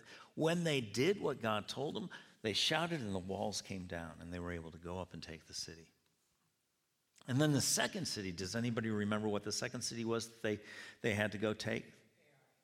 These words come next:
Yes, thanks, Pat. Ai. And, and, you know, they had had this great victory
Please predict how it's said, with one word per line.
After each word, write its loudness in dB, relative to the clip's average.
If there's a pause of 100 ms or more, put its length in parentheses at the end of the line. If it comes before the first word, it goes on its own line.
(320)
Yes, 2
thanks, -2
Pat. -4
Ai. 4 (720)
And, 2
and, 2 (1000)
you 4
know, 4
they 4
had 2 (240)
had 2
this 0
great 2
victory -2